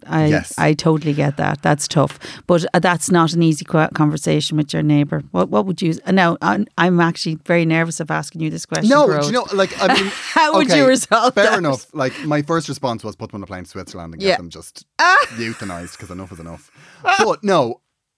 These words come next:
Speaker 2: like, there's a few things going wrong. Firstly, the first thing you can address is the postman thing. Because the postman shouldn't be giving your post to someone else. They're not allowed to do that. So I would say,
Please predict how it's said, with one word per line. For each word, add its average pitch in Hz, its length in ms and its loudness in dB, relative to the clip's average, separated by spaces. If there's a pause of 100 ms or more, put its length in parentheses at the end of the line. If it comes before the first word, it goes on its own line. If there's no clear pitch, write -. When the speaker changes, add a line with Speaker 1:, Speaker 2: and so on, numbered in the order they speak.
(640)
Speaker 2:
like, 170 280 0
there's 160 180 0
a 175 60 0
few 233 240 -2
things 196 180 -2
going 123 160 -2
wrong. 110 140 -4 (120)
Firstly, 208 440 0
the - 120 -8
first 214 220 -4
thing 233 120 -4
you 185 80 -2
can 139 100 -4
address 107 320 -4
is 90 60 -16
the 104 60 -8
postman 90 500 -6
thing. - 200 -16 (1300)
Because 117 520 2
the - 60 0
postman 127 380 2
shouldn't 98 220 0
be 90 40 2
giving 90 200 0
your 82 120 -2
post 80 500 -6 (400)
to 78 420 2 (240)
someone 80 300 -2
else. - 380 -12 (240)
They're 92 100 2
not 87 80 0
allowed 151 180 -2
to - 80 -8
do - 120 -4
that. - 260 -10 (320)
So 95 380 0
I 104 120 4
would 95 180 4
say, 85 460 2